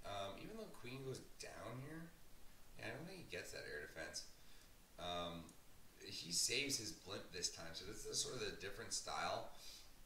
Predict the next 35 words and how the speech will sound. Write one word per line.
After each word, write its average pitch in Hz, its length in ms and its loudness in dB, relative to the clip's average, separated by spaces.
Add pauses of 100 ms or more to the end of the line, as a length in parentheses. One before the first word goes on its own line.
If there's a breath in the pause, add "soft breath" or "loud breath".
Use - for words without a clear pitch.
(140)
I 104 160 8
haven't 151 320 6
been 127 160 2
really 120 240 4
trying 98 320 4
this 104 140 6
as 82 100 -4
much, 90 320 0 (240)
but - 240 0
it's 104 180 -2
basically, 110 460 6
it - 80 -2
doesn't 127 160 0
really 80 160 -2
matter. - 240 2
He - 80 0
just 127 160 4
did 135 120 6
his - 120 8
heroes - 380 2 (100)
first 87 480 0 (1120 loud breath)
and 104 240 2
ends 120 160 6
up 107 160 6
getting 107 320 6 (120)
this 117 220 8
whole - 140 0
section - 400 4
taken 92 340 0
care 82 220 -2
of, 85 80 -2
the 85 100 -6
Inferno 113 400 -2
Tower 98 320 0
down, 78 240 2